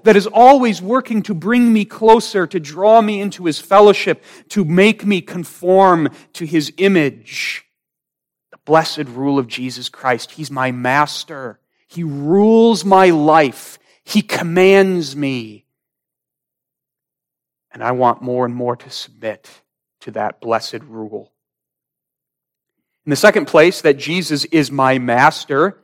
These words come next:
means he rules my life circumstances.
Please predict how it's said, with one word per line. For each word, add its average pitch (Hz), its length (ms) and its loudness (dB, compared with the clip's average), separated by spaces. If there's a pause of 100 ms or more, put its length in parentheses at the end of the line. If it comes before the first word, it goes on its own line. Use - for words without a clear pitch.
(300)
means 180 480 2 (420)
he 175 180 -6
rules 180 920 2 (1200)
my 151 140 0
life 147 240 4
circumstances. - 1200 -10